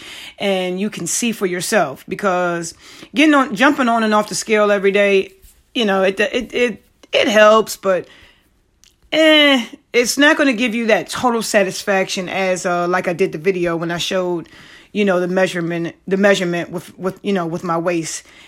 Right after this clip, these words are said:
and how it is now, um, compared to before. So, uh, so look into that.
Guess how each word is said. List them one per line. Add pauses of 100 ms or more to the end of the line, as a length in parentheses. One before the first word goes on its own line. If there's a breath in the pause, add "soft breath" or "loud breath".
(120)
and
how
it
is
now,
um,
compared
to
before. (320 soft breath)
So,
uh,
so
look
into
that.